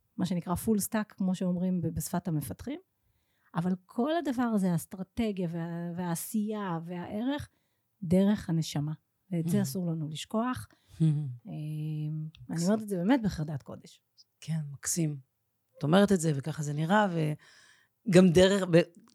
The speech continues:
Speaker 2: בצורה הזאת את גם נותנת את, ומחלקת כל הזמן, ומשתפת בידע שלך.
Speaker 1: מאוד אוהבת לשתף
Speaker 2: כן.
Speaker 1: בידע, כי אנחנו, אני חושבת שבפרופסיה הזאת,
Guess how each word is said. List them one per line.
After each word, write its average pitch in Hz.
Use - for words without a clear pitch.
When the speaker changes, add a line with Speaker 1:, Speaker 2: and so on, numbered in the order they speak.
Speaker 2:
בצורה 180
הזאת 175
את -
גם 160
נותנת 151
את, 131
ומחלקת 139
כל 143
הזמן, 139
ומשתפת 143
בידע 143
שלך. 135
Speaker 1:
מאוד 190
אוהבת 156
לשתף 147
Speaker 2:
כן. 165
Speaker 1:
בידע, 160
כי 208
אנחנו, 196
אני 202
חושבת 247
שבפרופסיה 214
הזאת, 240